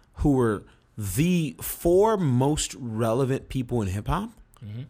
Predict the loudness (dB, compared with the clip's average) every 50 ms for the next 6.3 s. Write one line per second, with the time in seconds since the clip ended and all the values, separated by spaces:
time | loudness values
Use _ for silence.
0 | -18 _ _ _ _ _ 0 2 4 4 4 2 2 0 0 2 2 2 2 2
1 | 0 -2 -2 0 0 0 2 0 0 0 0 -2 -2 0 -2 -2 -2 -2 -2 -2
2 | -2 -2 -2 -2 -2 -2 -4 -8 -6 -4 -4 -4 -4 -6 -8 -8 -10 -10 -8 -8
3 | -10 -10 -8 -6 -6 -4 -6 -6 -8 -10 -14 _ _ _ _ -12 -8 -6 -4 -2
4 | -2 -2 -2 -4 -6 -8 -8 -6 -4 -2 -2 -4 -2 0 0 -2 -2 -2 -2 -2
5 | 0 0 0 0 -2 -6 -12 -20 -20 -20 -10 -4 -4 -2 0 2 2 2 0 0
6 | 0 0 0 -2 -4